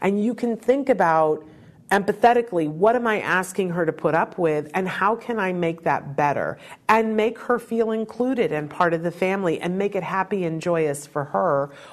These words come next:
while she's doing it? I think that's the spirit of the holidays. Um, okay, so this is the prioritize. So this is literally just thinking about it in your head and sort of taking a,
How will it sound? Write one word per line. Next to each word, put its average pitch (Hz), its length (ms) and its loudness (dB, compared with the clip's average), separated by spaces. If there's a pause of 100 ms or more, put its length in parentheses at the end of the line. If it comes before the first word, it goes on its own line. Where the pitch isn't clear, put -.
while 160 280 4
she's 139 320 -6
doing 135 300 -2
it? - 220 -8
I 180 80 -2
think 254 340 -6
that's 180 420 -2
the 170 100 -4
spirit 143 460 -2
of 139 140 -4
the 131 100 -2
holidays. 104 520 -4 (640)
Um, 180 400 6
okay, 214 240 4
so 170 140 -2
this 247 200 0
is 302 120 -2
the 330 80 6
prioritize. 214 920 2
So 269 120 2
this 330 240 2
is 381 180 4
literally 320 720 2
just 285 300 -4
thinking 277 420 2
about 240 260 4
it 233 140 2
in 208 100 -4
your 190 120 -2
head 208 340 2
and 202 180 -4
sort 349 360 -2
of 359 60 -4
taking 269 300 0
a, 247 220 0